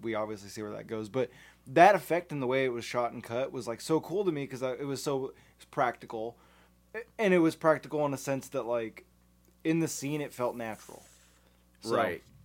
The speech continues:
Speaker 1: um, anyways, that's jumping way ahead. We have this, uh, pillaging scene that you were referring to now.
Speaker 2: Yes.
Speaker 1: You're referring to a rape that happens in this scene.
Speaker 2: Right, which I realize now tasteful was not the word I meant.
Speaker 1: No.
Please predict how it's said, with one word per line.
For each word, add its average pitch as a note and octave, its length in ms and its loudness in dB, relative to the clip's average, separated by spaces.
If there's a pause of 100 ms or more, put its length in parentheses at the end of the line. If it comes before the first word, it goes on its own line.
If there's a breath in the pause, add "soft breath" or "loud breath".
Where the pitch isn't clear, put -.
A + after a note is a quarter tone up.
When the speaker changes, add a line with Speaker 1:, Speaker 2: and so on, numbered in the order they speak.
(120)
Speaker 1:
um, C3 500 4 (880 loud breath)
anyways, C3+ 320 4
that's B2+ 180 -2
jumping A2+ 280 -2
way A2+ 160 -2
ahead. A2+ 180 -6 (560 loud breath)
We G3 300 4
have F#3 240 8
this, E3 420 2
uh, C#3 440 6
pillaging D#3 460 4
scene B2+ 320 -2
that B2 300 0
you C3 260 -4
were B2 220 2
referring G#2 420 -6
to G2 360 -10 (120)
now. A2+ 220 -2
Speaker 2:
Yes. F#2+ 560 -2
Speaker 1:
You're D3+ 140 6
referring D#3 480 4 (100)
to C3+ 220 -2
a C3 80 0
rape A#2+ 320 0
that G#2 100 -10
happens F#2+ 460 -10
in E2+ 100 -12
this D#2 140 -14
scene. F2+ 340 -16 (140)
Speaker 2:
Right, D3 340 6
which D#3+ 400 2
I D3+ 140 10
realize E3+ 420 6
now C#3+ 200 6
tasteful C3+ 440 0
was A2+ 180 0
not B2 300 4
the A2+ 80 0
word G#2 200 4
I G2 100 2
meant. G2 500 -2
Speaker 1:
No. B2+ 80 4